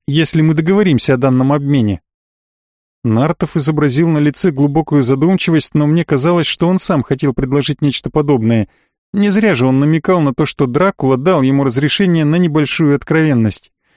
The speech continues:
"Ваш ход первый, Игнат Дормидонтыч", закончив ломать комедию, решительно сказал профессор и в нетерпении даже подался вперед. Я же, готовясь говорить, откинулся в кресле. Хорошо.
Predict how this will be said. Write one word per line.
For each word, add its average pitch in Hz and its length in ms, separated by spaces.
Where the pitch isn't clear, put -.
"Ваш 185 460
ход - 320
первый, 190 420
Игнат 175 320
Дормидонтыч", 175 840
закончив 143 580
ломать 151 320
комедию, 165 440
решительно 156 440
сказал 151 320
профессор 156 720
и 175 100
в 151 80
нетерпении 165 600
даже 143 240
подался 143 480
вперед. 143 500
Я 120 260
же, 160 140
готовясь 165 460
говорить, 151 500
откинулся 139 680
в - 60
кресле. 107 460
Хорошо. 156 500